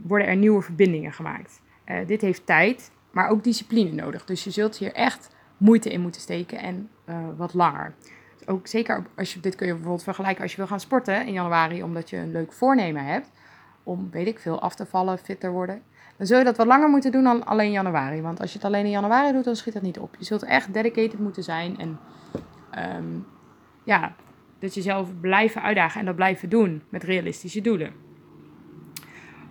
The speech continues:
Ehm, want je gaat dus die verbindingen maken en die verbinding is dus het begin.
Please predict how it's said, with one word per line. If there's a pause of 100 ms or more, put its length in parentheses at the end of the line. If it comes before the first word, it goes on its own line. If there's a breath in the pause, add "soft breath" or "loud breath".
Ehm,
want
je
gaat
dus
die
verbindingen
maken
en
die
verbinding
is
dus
het
begin.